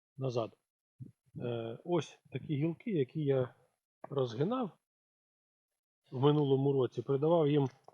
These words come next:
більш такий горизонтальний, е, стан.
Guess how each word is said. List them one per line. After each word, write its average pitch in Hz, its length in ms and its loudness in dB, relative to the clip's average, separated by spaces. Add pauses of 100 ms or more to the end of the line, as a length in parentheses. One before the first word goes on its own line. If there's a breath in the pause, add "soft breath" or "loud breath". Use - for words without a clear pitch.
більш 131 280 -4
такий 135 280 -2
горизонтальний, 127 800 0 (640)
е, 120 280 -6
стан. 240 380 -2